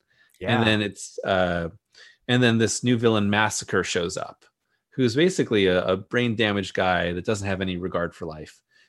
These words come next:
Speaker 2: He
Speaker 1: Mm-hmm.
Speaker 2: kills a hostage. And then the next issue is Spider-Man trying to save the hostages and stop Massacre. And you get an interesting trio because you get,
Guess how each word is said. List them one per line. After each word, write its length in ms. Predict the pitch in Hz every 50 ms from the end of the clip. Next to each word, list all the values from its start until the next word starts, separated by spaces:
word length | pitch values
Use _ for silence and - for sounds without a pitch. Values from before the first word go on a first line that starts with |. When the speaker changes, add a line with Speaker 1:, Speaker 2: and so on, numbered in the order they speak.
| _ -
Speaker 2:
He 60 | 101
Speaker 1:
Mm-hmm. 80 | 95 87
Speaker 2:
kills 260 | 82 - 165 151 139
a 40 | 131
hostage. 680 | 113 120 113 107 - - 113 104 101 101 - - - _ _ _ _ _ _ _ _ _ _ -
And 340 | 117 104 101 98 95 95 98
then 120 | 104 101
the 60 | 101 101
next 300 | 123 180 190 - - 170
issue 300 | 160 - - 156 147 147
is 260 | 151 131 120 117 -
Spider-Man 500 | - - 127 131 135 131 135 135 131 123
trying 440 | - - 127 120 120 120 117 110 104 - - -
to 440 | 113 104 101 98 98 95 92 90 - _ _ - - - - _ -
save 280 | - - 175 185 190
the 80 | 180 139
hostages 760 | 143 143 131 - - 139 127 127 127 117 113 - - - _ _ -
and 120 | 117 117 -
stop 280 | - - 143 147 151
Massacre. 680 | 123 113 107 110 - - - - 110 101 98 98 - _ - _ _ _ -
And 100 | 139 127
you 60 | 123
get 120 | 139 170 156
an 80 | 160
interesting 520 | - - 151 - 180 160 143 - 156 139 127
trio 760 | - - - 151 139 127 107 92 92 90 90 92 104 - _ _ _ _ _ _ _ _
because 280 | - 131 123 131 113 113
you 80 | 117
get, 360 | 110 113 107 101 98 - -